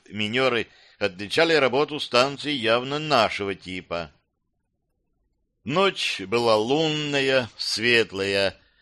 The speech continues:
Это совершенно не благоприятствовало прорыву.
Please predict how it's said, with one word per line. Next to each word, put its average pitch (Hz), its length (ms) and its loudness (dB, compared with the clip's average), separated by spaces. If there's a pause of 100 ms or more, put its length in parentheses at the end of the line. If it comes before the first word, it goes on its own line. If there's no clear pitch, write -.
(180)
Это 147 520 4
совершенно 151 840 2
не 139 200 -2
благоприятствовало 139 1400 -2
прорыву. 120 540 -4